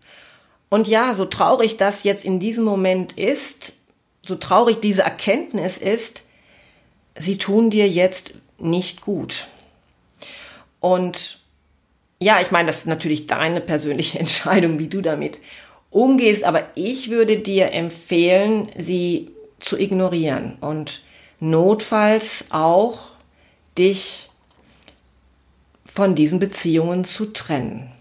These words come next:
Schaffe dir einfach jetzt das Umfeld, das du brauchst,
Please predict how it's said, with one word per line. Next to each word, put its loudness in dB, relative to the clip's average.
Schaffe 2
dir 4
einfach 2
jetzt 2
das 0
Umfeld, 2
das -4
du -4
brauchst, 0